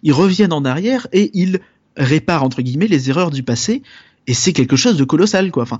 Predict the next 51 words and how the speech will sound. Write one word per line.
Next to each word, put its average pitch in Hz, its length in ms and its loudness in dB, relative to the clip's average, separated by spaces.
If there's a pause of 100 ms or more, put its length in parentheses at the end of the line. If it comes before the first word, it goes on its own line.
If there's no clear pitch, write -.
(300)
du 139 140 -6
coup, 233 160 2
moi, 196 220 4
ça 202 160 -2
me 151 120 -2
met, 156 300 -4
euh, 135 200 2
de 127 120 -4
bons 165 300 0
espoirs 180 380 0
sur - 300 -2
éventuellement, 160 720 2
euh, 120 340 0
ce - 120 -4
qui 151 80 -4
pourrait 147 200 2
se - 60 -6
passer 165 220 0
par 156 140 -2
la 139 100 0
suite - 280 -6
au 147 80 2
Walt 131 100 2
Disney 123 280 -6
Studios. 180 340 -6
J'espère 180 440 -2
que, 214 220 2 (720)
bon, 120 120 -4
peut-être 131 300 0
pas 160 120 0
de 156 80 2
cette 151 220 -4
envergure-là, 151 600 -4
mais 135 140 -6
on 131 140 -6
aura 139 200 -4
quelque 135 300 -6
chose 180 220 -2
un 147 60 -4
peu 165 100 -4
de 156 60 -8
similaire 135 480 -2
pour, 165 280 -2 (440)
euh, 92 1000 -6
réparer, 139 720 2
euh, 117 380 0
la 120 100 0
mocheté 143 360 2
du 143 120 0
parc 127 200 -6
actuel. - 280 -8